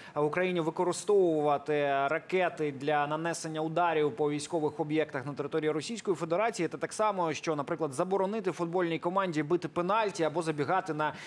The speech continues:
е, частину поля противника. Ми бачимо, що дійсно використовують там ті самі Storm Shadow, французькі аналоги по окупованій частині України. Утім,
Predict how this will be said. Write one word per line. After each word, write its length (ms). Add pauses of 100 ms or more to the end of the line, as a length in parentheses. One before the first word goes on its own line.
(160)
е, 180
частину 440
поля 500
противника. 760
Ми 120
бачимо, 420
що 180
дійсно 440 (220)
використовують 680
там 160
ті 120
самі 260
Storm 300
Shadow, 580
французькі 420
аналоги 520
по 200
окупованій 600
частині 400
України. 520
Утім, 280